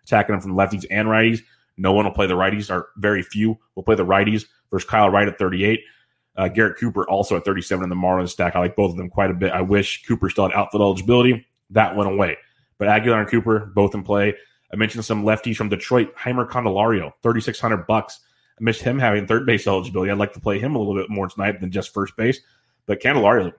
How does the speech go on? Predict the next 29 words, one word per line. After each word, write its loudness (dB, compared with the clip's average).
talk -2
about 2
a 2
guy 4
going 0
under -2
the -2
radar, 2
hitting -2
four 2
oh 2
six -6
over -2
his -4
last -2
ten -10
games, -6
averaging 0
eleven 0
points -2
over -2
his 0
last 0
ten -4
games, -4
coming -2
back 2
with, -2
uh, -2